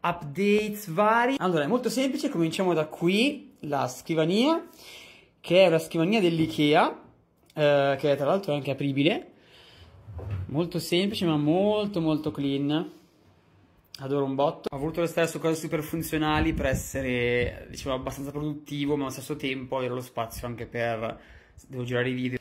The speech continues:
Poi c'è questa, l'Artura Mini Lab M K due.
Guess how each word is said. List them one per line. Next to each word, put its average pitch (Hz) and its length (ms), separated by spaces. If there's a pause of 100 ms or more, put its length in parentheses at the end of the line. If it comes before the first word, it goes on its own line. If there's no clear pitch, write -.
Poi 190 120
c'è 165 140
questa, 269 640 (480)
l'Artura 151 460
Mini 160 180
Lab 185 580 (720)
M 139 220
K 143 240
due. 226 480